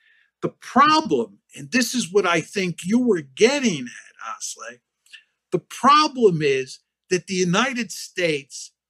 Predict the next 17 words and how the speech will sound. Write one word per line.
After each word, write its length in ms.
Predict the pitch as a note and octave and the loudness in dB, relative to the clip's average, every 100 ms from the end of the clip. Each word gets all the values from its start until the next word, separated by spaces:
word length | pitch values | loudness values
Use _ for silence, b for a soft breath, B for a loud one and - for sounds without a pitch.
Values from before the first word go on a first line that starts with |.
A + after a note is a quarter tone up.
| - | -10
has 200 | F#3 D#3 | -8 -8
been 280 | G3 F3+ D#3+ | -6 -6 -6
paying 760 | - G#3+ A#3 A3 G3+ F3+ C3+ B2 C3+ | -10 -4 0 0 -2 -4 -6 -8 2
limited 580 | A#3 D4 C#4+ B3 A#3+ | 4 4 0 0 0
attention 880 | G#3 - - A#3 A3+ G3+ - C#3+ B2 - | -2 -6 -6 0 0 0 -6 -8 -8 -12
to 100 | - | -12
China 600 | - - G#3 G#3 F3+ C#3+ - _ _ _ _ _ _ - | -8 -2 2 2 2 -2 -10 _ _ _ _ _ _ -4
because 380 | F#3 - G3+ E3 | -2 4 4 4
it's 220 | F3+ - | -2 -4
so 460 | - - A#3+ C4 A#3 | -8 0 2 4 2
busy 840 | C#3 G#3+ A#3+ F#3+ C#3 C3 B2+ _ - | 0 4 4 2 -4 -10 -12 _ -8
in 200 | E3 E3+ | -4 0
Europe 540 | E3+ C4+ C4+ D#3 D3 - | 2 4 4 2 -2 -4
with 180 | F3 - | -6 -6
the 80 | |
Ukraine 680 | D#3+ D#3 E3 - B3 C#4 C4 | -12 -8 -8 -4 -2 -2 -4
problem, 580 | A3 C#3+ A#2 - - G#2+ | -4 -8 -10 -12 -20 -20